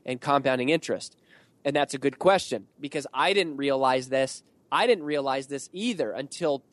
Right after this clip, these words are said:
a couple years after this conversation with Darren. The reason this matters is because automation is to your time exactly what compounding interest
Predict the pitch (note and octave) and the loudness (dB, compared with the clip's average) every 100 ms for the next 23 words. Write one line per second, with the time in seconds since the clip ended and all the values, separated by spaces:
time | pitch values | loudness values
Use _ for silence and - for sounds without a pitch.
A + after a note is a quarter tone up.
0 | - - F3+ E3 C#3 C3+ G#3 A3 D3 C#3 | -6 -2 0 2 2 4 6 6 4 0
1 | C3+ C3 - C#3+ C3 B2+ C3+ - C3 B2+ | -4 -10 -8 -8 -6 -6 -8 -6 -8 -4
2 | D#3 G#3+ F3 G#2+ - _ _ _ _ _ | 0 2 2 -4 -12 _ _ _ _ _
3 | _ _ _ _ _ _ _ _ _ _ | _ _ _ _ _ _ _ _ _ _
4 | - D#3+ F3 C4 A#3+ G#3 E3+ D#3 D#3 E3+ | 0 2 4 4 4 2 2 0 0 0
5 | G#3+ C3 F#2+ G2+ - - _ - E3+ D#3 | 2 0 -4 -10 -14 -18 _ -6 -4 -2
6 | E3+ E3 E3 C#3+ - D3 F3 A#3 G#3+ E3 | -4 0 0 0 -2 4 6 6 4 0
7 | E3+ G3 - B2+ A2 - D3 F3 F#3 - | 0 -2 -4 -8 -10 -8 0 0 0 -6
8 | - F3+ D#3 C#3+ C3 - C#3 C#3 D#3+ G3+ | -10 -4 2 2 0 -2 2 4 4 4
9 | A#3+ A#3 _ _ _ _ _ _ _ _ | 2 -6 _ _ _ _ _ _ _ _
10 | F#3 D#3 C#3 C#3 F3+ A3 - - D#3 C#3+ | -2 -2 -6 0 2 2 -2 -6 -4 -2
11 | C#3+ D#3 - E3+ F3 F3+ F3+ F3 E3+ D3+ | 0 -2 -2 -2 0 -2 -2 -2 -2 -2
12 | F3 F3+ C3 A2+ A2 - | -2 -4 -4 -4 -6 -12